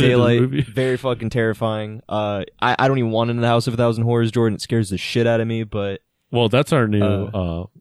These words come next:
Speaker 1: segment. I hope you all liked it. It's called Dead
Speaker 2: yeah,
Speaker 1: by Daylight.
Speaker 2: Dead by Daylight.
Speaker 1: <laughs> It's called N F T Talk.
Speaker 2: Dead by Boycott. Uh,
Speaker 1: Oh, don't.
Speaker 2: Yeah, I got that from Twitter, dude.
Speaker 1: <laughs> Damn, son.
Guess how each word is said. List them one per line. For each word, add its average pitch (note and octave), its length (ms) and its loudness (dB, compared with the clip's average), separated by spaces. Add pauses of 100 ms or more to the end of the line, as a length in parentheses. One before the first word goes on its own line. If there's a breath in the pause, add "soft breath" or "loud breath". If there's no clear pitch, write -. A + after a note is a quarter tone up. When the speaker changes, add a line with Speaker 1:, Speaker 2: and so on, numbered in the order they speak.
(120)
Speaker 1:
segment. A#2+ 480 0
I G2+ 80 -2
hope G#2+ 220 -2
you G#2+ 120 2
all G2+ 160 2
liked G#2 240 -2
it. D#3+ 140 -4
It's - 100 -20
called F#2+ 560 -6 (260)
Dead G2+ 200 -4
Speaker 2:
yeah, B2+ 100 4
Speaker 1:
by G#2 60 2
Daylight. A2 200 0
Speaker 2:
Dead C3+ 60 2
by A#2 100 4
Daylight. B2 540 0
Speaker 1:
<laughs> - 0 -
It's - 520 -8
called A2 260 0
N A2+ 100 -2
F B2 160 -2
T D3+ 180 -4
Talk. F3 300 -2 (800 soft breath)
Speaker 2:
Dead G#2+ 160 -6
by G#2 120 -2
Boycott. B2 500 -4 (180)
Uh, F2 160 -10
Speaker 1:
Oh, F#3 1200 2 (420)
don't. A#2 220 -2
Speaker 2:
Yeah, A#2 300 2 (160)
I - 20 -4
got B2+ 340 2
that C3+ 180 2
from G2 180 -10
Twitter, C3+ 380 0
dude. A2+ 320 -2 (100)
Speaker 1:
<laughs> C#3+ 100 -10
Damn, G2+ 500 -2
son. B2 360 -6